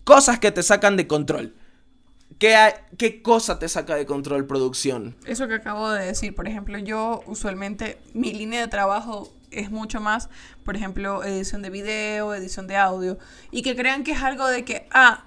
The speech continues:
Speaker 2: te doy una consola y si grabamos con consola, no tienes que hacer todo el trabajo. Pues no. Resulta que tienes que nivelar todos los audios, etcétera, etcétera, etcétera.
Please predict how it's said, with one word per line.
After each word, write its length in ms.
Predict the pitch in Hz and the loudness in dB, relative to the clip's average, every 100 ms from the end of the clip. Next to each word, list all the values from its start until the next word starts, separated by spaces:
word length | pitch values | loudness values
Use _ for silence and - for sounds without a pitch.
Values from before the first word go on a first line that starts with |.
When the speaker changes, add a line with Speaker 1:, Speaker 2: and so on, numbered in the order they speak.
| - | -6
Speaker 2:
te 80 | 214 | -4
doy 220 | 220 254 | -4 -2
una 180 | 254 262 | -2 0
consola 640 | 226 226 294 254 226 214 | 0 0 2 4 6 4
y 100 | 226 | 4
si 120 | 226 | 0
grabamos 400 | 208 202 208 233 | 4 6 6 4
con 160 | 247 247 | -2 -4
consola, 580 | 254 277 311 294 254 262 - - | -4 0 2 4 2 0 -16 -10
no 140 | 220 220 | -8 -4
tienes 200 | 208 - | -4 -4
que 60 | |
hacer 220 | - 208 202 | -2 -2 -2
todo 140 | 202 | -6
el 60 | 196 | -6
trabajo. 360 | - - 196 - - | -6 -6 -8 -10 -6
Pues 160 | 214 | -4
no. 240 | 202 185 - - - - - - | -4 -6 -10 -20 -20 -20 -20 -12
Resulta 420 | - 226 - 262 302 | -4 0 0 0 0
que 100 | 233 | -2
tienes 260 | 226 233 - | -4 -2 -2
que 140 | 226 | -4
nivelar 400 | 214 202 196 180 | -6 -6 -6 -6
todos 300 | 196 196 214 | -4 -4 -2
los 100 | 196 | -4
audios, 680 | 220 262 269 262 262 254 262 | 2 4 4 2 -4 -4 -6
etcétera, 560 | 190 - 208 214 214 208 | -6 -4 -4 -2 -6 -8
etcétera, 420 | - 208 202 196 | -8 -8 -6 -8
etcétera. 480 | 190 - 170 - | -8 -10 -10 -14